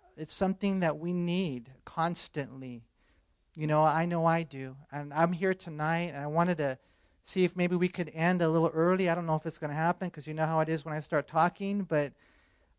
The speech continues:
I wa-, I want to make sure that before we go today, that we have the opportunity to pray with each other.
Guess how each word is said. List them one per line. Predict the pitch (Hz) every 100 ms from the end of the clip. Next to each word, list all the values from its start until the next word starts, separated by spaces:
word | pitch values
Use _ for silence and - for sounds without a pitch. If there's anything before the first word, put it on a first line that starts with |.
| -
I | 156
wa-, | 151 156 170 170
I | 151
want | 143 151 160 170
to | - 175 160
make | 151 147
sure | - - 170 160 165 175
that | 160 147 135
before | 131 - 147 151
we | 170
go | 160 147 147
today, | - 165 147 147 147 151
that | 139
we | 139 139
have | 147 151
the | 156
opportunity | 160 160 160 - 156 147
to | 147
pray | - 160 151
with | 160 170
each | 160 -
other. | 160 143 147 156